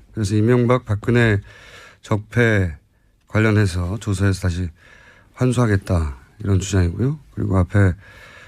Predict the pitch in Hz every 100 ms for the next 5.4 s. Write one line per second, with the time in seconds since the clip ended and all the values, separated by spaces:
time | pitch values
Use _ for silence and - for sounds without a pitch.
0 | - _ - - 160 160 120 113 110 107
1 | 120 117 101 104 107 98 98 110 107 104
2 | 92 131 - 117 110 107 107 107 110 95
3 | 87 104 98 90 95 90 87 131 - -
4 | - - - - - - 98 101 98 98
5 | 98 95 87